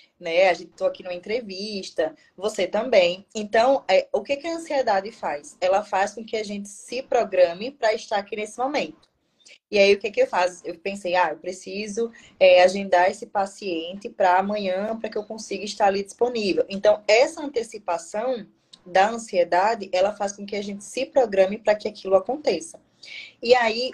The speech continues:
o que que acontece? A ansiedade, dentro dos vários transtornos, ela é um sintoma. Nós temos alguns transtornos de ansiedade relacionado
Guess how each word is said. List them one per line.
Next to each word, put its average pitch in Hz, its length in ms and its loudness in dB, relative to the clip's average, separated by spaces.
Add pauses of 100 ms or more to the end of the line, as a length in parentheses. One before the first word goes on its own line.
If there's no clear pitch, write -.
o 226 140 -4
que 285 180 -4
que 302 80 -6
acontece? 262 680 -6
A 220 80 -2
ansiedade, 202 720 2
dentro 185 400 -4
dos 196 240 -6
vários 180 360 2
transtornos, 180 760 -6
ela 185 160 4
é 190 60 4
um 202 60 -4
sintoma. 202 600 -2 (1300)
Nós 202 260 0
temos 208 400 0
alguns 214 480 4
transtornos 214 600 -6
de 196 160 -6
ansiedade 190 640 -4
relacionado 185 640 -2